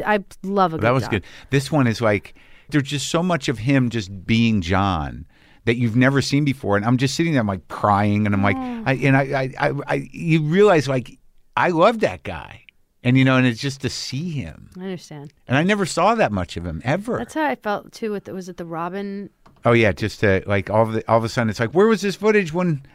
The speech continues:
Speaker 2: but it's better now.
Speaker 1: Yeah, of course it is.
Speaker 2: Well, look, you feel good?
Speaker 1: I feel good.
Speaker 2: Okay.
Speaker 1: Do you feel
Speaker 2: You
Speaker 1: good?
Speaker 2: go to temple on holidays?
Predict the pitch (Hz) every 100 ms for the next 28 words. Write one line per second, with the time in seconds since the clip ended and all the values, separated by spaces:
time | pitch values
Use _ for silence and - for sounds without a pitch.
0 | - 160 156 - 175 185 170 160 190 180
1 | - - 180 180 175 _ _ _ _ -
2 | 294 - - 170 _ _ _ 139 170 160
3 | - _ _ - 147 135 - _ _ _
4 | - 117 139 131 151 170 - _ _ 185
5 | 247 370 349 508 302 _ _ - - 87
6 | - _ _ _ _ 226 226 294 320 139
7 | 131 143 131 131 135 147 151 151 -